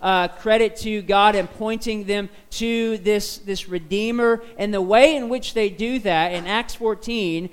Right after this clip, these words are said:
is they point them to creation. This is what they say. "In the past, he let all nations go their own way, yet he has not left himself without testimony. He has shown kindness by giving you rain from heaven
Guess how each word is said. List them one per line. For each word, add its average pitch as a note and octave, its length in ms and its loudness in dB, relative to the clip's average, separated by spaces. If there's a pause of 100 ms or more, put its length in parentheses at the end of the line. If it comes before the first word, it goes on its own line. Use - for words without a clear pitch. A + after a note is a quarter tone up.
(240)
is G3+ 220 0
they G3 180 0
point B3+ 540 -4
them D#3 420 -6 (380)
to G3 120 -8
creation. C#3+ 680 -8 (1160)
This D#3+ 100 -18
is E3+ 40 -16
what G3 180 -2
they F#3+ 100 -2
say. D3 360 -2 (1160)
"In G#3 120 -2
the A3+ 80 2
past, A#3+ 440 2
he A#3+ 80 -4
let A#3 200 0
all A3+ 220 4
nations A3 520 -2
go G#3+ 200 2
their G#3 200 -4
own G3 220 -2
way, A3 200 4
yet G3+ 260 0
he G#3+ 140 -4
has G#3+ 160 -2
not G#3+ 300 -2
left A3+ 280 -2
himself G#3+ 520 -2 (240)
without G3 460 -2
testimony. D#3 760 -6 (760)
He A3 120 -2
has G#3+ 120 2
shown A3 340 -2
kindness A3 600 -2
by G3 200 0
giving G3+ 380 -4
you F#3+ 180 -8
rain G3+ 460 -4
from G3+ 200 -8
heaven G#3+ 540 -6